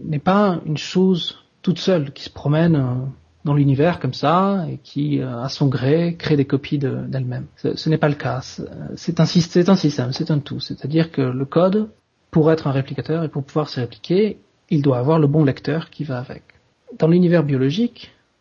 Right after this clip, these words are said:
le tout est très bien mêl-, est très mélangé en fait. C'est-à-dire que nous avons d'un côté le code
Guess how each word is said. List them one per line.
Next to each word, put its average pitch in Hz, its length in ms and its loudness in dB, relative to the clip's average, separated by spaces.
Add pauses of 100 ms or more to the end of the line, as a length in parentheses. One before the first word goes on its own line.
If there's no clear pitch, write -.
(180)
le 160 120 4
tout 214 200 2
est 190 80 0
très 196 180 2
bien 170 200 2
mêl-, 147 160 0
est 147 100 -2
très 185 160 2
mélangé 143 420 0
en 131 120 -10
fait. - 360 -20
C'est-à-dire 160 440 -2
que 147 120 -6
nous 147 120 0
avons 143 100 2
d'un 139 120 2
côté 143 260 -2
le 135 80 -2
code 147 440 0